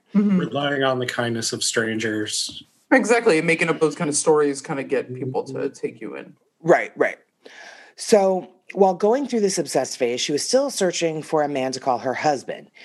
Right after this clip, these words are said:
Speaker 3: and she met a man who the author claims to be Ed Burns. He had U S C School of Medicine credits and lived in the Los Angeles Harbor District.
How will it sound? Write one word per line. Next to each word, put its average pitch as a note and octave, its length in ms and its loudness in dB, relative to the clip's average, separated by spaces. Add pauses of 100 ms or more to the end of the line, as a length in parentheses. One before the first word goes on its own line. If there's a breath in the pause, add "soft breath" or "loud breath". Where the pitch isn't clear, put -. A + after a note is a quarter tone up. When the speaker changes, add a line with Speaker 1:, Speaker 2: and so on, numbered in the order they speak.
(280 loud breath)
Speaker 3:
and E3+ 140 2
she G3 220 2
met F3 360 0
a F#3 60 2
man B2 400 0
who - 220 -4
the F3+ 140 2
author C#3 260 0
claims C#3 380 -4
to F3 80 -4
be B2+ 320 -4
Ed G#2+ 240 0 (100)
Burns. - 500 -2 (680 loud breath)
He C4 360 0
had F3 320 2
U E3+ 180 2
S F3 200 2
C E3 200 -4
School D#3 380 0
of C#3 120 -2
Medicine C3+ 460 -2
credits F3 560 -2
and G3+ 240 2
lived B3 220 -2
in F#3 160 -2
the F3+ 100 0
Los D3+ 340 0
Angeles C3+ 400 -2
Harbor E3 480 0
District. - 560 -8